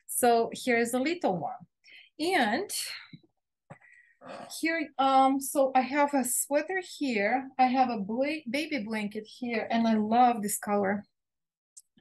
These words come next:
So it's matching. It's actually, I didn't do it for the video. I was actually carrying my, uh, baby blanket, uh, project in this bag, and it matched beautifully. I just love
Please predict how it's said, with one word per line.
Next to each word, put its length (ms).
So 160
it's 160
matching. 600
It's 180
actually, 420
I 140
didn't 280
do 100
it 140
for 100
the 100
video. 500
I 160
was 200
actually 380
carrying 560
my, 380
uh, 160
baby 380
blanket, 500
uh, 240
project 480
in 140
this 180
bag, 400
and 100
it 140
matched 380
beautifully. 560
I 60
just 280
love 240